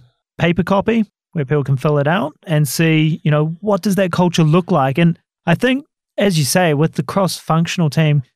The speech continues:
'cause a lot of these organization, as I think this listener is pointing to, is that there's kind of silos, right? Because we identify with our team, but we don't identify with the organization. And I think one of the things that starts breaking down that silo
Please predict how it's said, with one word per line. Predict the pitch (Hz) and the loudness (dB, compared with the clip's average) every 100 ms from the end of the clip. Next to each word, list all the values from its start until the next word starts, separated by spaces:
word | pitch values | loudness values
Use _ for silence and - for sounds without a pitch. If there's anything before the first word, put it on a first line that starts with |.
| _ _ | _ _
'cause | 175 | -2
a | 190 | 2
lot | 240 | 2
of | 262 | 2
these | 233 170 | 0 0
organization, | 160 147 143 135 160 160 139 131 135 | -2 -2 -4 -2 -2 -2 -4 -6 -6
as | - 185 175 | -2 0 0
I | 156 | -2
think | 156 139 | -4 -4
this | 131 - | -6 -4
listener | 151 - 139 | -4 -2 -4
is | 127 | -4
pointing | 151 160 156 | -2 0 0
to, | - 127 120 - _ _ _ - | -2 -4 -4 -8 _ _ _ -6
is | 147 | 0
that | 147 147 | 0 0
there's | 123 | -2
kind | 156 | 0
of | 131 | 0
silos, | - 135 135 123 110 127 - _ _ _ _ | 0 0 0 -2 -6 -12 -14 _ _ _ _
right? | 135 127 127 | -4 -4 -4
Because | 135 123 | -4 -2
we | 143 | 0
identify | 135 156 139 127 143 | 0 0 -2 -2 -2
with | 131 | 0
our | 127 | -2
team, | 123 135 127 | -2 -2 -2
but | 127 | -4
we | |
don't | 123 143 131 | -2 -2 0
identify | 127 127 123 131 | -2 -4 -6 -6
with | 131 | -6
the | 139 | -4
organization. | 131 131 135 139 131 135 _ _ _ | -4 -2 -2 -4 -6 -10 _ _ _
And | 165 | -2
I | |
think | 151 165 160 | 0 0 2
one | 190 233 | 0 0
of | |
the | 185 | -2
things | - 147 135 127 - _ _ _ | -2 -4 -4 -6 -12 _ _ _
that | 156 | -8
starts | - - 175 175 170 | -6 0 0 0 -2
breaking | 156 131 139 | -6 -4 -2
down | 127 139 151 | -2 -2 -2
that | 135 | -6
silo | 123 131 123 123 131 | -6 -4 -2 -2 -4